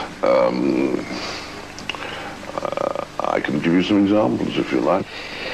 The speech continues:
Um, uh, there was one doctor, I'd, uh, never even spoken to him. He was taken ill and, um, he, uh, got a locum.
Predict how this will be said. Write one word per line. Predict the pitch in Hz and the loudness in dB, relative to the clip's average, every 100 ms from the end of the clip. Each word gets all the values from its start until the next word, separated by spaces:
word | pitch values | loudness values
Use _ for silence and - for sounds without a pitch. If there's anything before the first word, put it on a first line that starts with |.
| 92 | 2
Um, | 95 95 90 90 87 78 73 71 71 - - - - | 4 4 2 -2 -4 -6 -6 -6 -8 -8 -8 -8 -6
uh, | - - - | -6 -4 -4
there | 73 | 0
was | 76 76 | 0 2
one | 76 76 | 0 0
doctor, | 73 78 - - 60 | -2 -2 -4 -2 -2
I'd, | - - | -2 -4
uh, | 50 - - | -4 -4 -4
never | 69 73 95 | -2 0 2
even | 95 95 | 2 2
spoken | 92 - 110 107 - | -2 0 0 0 -4
to | - | -4
him. | - - | -4 0
He | 78 | 2
was | 78 - - | 2 0 0
taken | 78 73 65 | 0 2 2
ill | 69 85 | 2 4
and, | 78 - 57 | 2 0 0
um, | 62 58 - - - - - - - - - | 0 0 -2 -4 -6 -10 -10 -10 -10 -10 -4
he, | 82 76 62 60 | 2 4 4 4
uh, | 50 50 - - - - - 52 | 2 0 0 -2 -4 -4 -2 -2
got | - - | 0 0
a | - | 2
locum. | 76 80 - 104 110 | 4 4 4 2 2